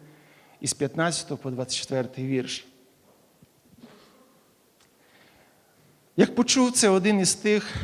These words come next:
що сиділи з ним при столі, то до нього сказав: «Блаженний, хто хліб споживатиме в Божому царстві».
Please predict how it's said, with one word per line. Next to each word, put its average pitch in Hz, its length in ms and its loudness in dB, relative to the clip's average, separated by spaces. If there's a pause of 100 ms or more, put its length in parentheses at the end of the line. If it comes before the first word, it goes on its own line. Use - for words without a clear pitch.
(140)
що - 180 -4
сиділи 175 460 2
з 147 140 -2
ним 180 160 2
при 151 160 -4
столі, 160 480 0
то 165 160 -2
до 139 120 0
нього 151 280 2
сказав: 131 680 -4 (560)
«Блаженний, 226 580 2
хто - 180 -4
хліб 214 260 -2
споживатиме 156 680 -2
в 135 60 -4
Божому 160 400 -6
царстві». - 560 -8